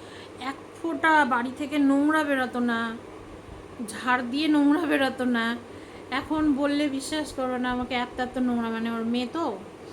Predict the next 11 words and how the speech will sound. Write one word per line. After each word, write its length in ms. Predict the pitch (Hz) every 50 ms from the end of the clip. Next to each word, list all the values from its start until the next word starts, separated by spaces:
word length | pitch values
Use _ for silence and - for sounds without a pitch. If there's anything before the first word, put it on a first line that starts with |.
| - - - - - -
এটা 320 | 247 240 240 269 262 254
ওটা 580 | 254 240 240 240 247 247 240 240 240 240 240 240 240 -
কাগজের 460 | 233 220 226 226 240 240 233 247 233 -
টুকরা 320 | - 240 - 247 240 247 240
ফুকরা, 360 | 240 247 226 226 233 240 240
মানে 380 | 240 240 233 233 233 233 233 226 220 - - - - -
খাতা 200 | - 233 - 247
টাতা 220 | 233 240 226 247
নিয়ে 200 | 240 240 247 247 233 -
খেলে 240 | 240 233 233 247
তো, 240 | 240 - 320 294 240